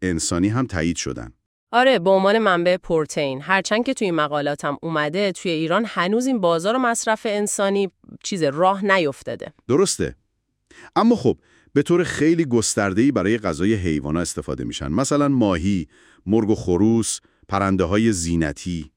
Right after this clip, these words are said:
Speaker 2: حتی عقرب. جالبه.
Speaker 1: آره، واقعاً.
Speaker 2: یه نکته‌ای که خیلی توی این مقالات روش تاکید شده و به نظرم خیلی مهمه، سرعت بازدهیشه. یعنی تخم سوسک تاریکی که همون میلورما ازش در میان، فقط،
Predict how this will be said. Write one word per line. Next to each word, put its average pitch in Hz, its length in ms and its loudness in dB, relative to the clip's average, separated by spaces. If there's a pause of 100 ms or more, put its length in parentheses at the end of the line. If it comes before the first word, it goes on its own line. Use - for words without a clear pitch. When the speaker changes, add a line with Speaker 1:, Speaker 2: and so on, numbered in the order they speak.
Speaker 2:
حتی 185 340 -2 (100)
عقرب. 160 540 2 (220)
جالبه. 151 500 -2 (100)
Speaker 1:
آره، 85 240 2
واقعاً. 82 460 0 (260)
Speaker 2:
یه 254 240 2 (100)
نکته‌ای 381 260 0
که 381 100 -2
خیلی 302 340 2
توی 254 160 0
این 208 120 4
مقالات 175 440 2
روش 175 160 -8
تاکید 175 420 -2
شده 165 300 0
و 160 100 2
به 170 120 2
نظرم 165 420 2
خیلی 156 260 -4
مهمه، 165 580 0
سرعت 208 600 0 (180)
بازدهیشه. 151 920 0 (440)
یعنی 208 260 4
تخم 254 420 0
سوسک - 380 -4
تاریکی 165 560 -2
که 170 120 -10
همون 156 280 -2
میلورما 139 560 -2
ازش 135 320 -4
در 143 180 0
میان، 151 400 2 (320)
فقط، 226 520 2